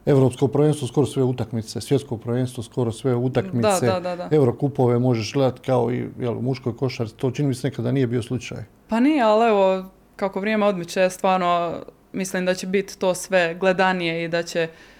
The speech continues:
Speaker 2: e, ljudi možda prije pogledati ženski neki sport nego muški, e, što mi je posebno drago i tako i treba biti neka jednakost.
Speaker 1: I što je jako važno, i svoj doprinos nekako dala reprezentacija Bosne i Hercegovine u onom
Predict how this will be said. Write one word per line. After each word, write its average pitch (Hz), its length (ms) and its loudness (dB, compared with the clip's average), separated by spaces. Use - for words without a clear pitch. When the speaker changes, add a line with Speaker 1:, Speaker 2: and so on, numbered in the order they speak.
Speaker 2:
e, 156 420 0
ljudi 180 240 -2
možda 180 420 0
prije 180 240 0
pogledati 180 480 2
ženski 190 440 -2
neki 175 280 -2
sport 180 360 -2
nego 165 440 -2
muški, 185 500 -6
e, 165 160 -2
što 175 140 -10
mi 180 60 -6
je 180 60 -4
posebno 180 480 -2
drago 160 340 0
i 165 80 -4
tako 165 460 -2
i 185 80 -4
treba 185 320 2
biti 185 260 -2
neka 175 300 -2
jednakost. 185 760 0
Speaker 1:
I 143 440 2
što 165 160 -2
je 175 40 6
jako 160 200 2
važno, 147 240 6
i 147 160 4
svoj 175 260 2
doprinos 175 320 2
nekako 151 280 2
dala 165 220 6
reprezentacija 139 760 2
Bosne 120 340 -2
i 110 40 -2
Hercegovine 117 800 0
u 110 160 -2
onom 113 260 0